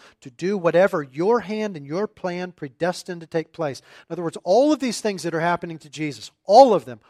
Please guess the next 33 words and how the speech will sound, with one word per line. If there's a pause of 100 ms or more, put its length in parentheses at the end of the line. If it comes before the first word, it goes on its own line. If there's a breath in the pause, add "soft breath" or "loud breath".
(160 soft breath)
are
happening
because (360 soft breath)
God
the
Father (380)
planned (280)
it
to
happen, (360)
and
he
predestined (240)
that
it
would
happen. (220)
However, (1300)
that
God
planned
it (460)
and
that
God
predestined
it
does
not
mean
that
those
involved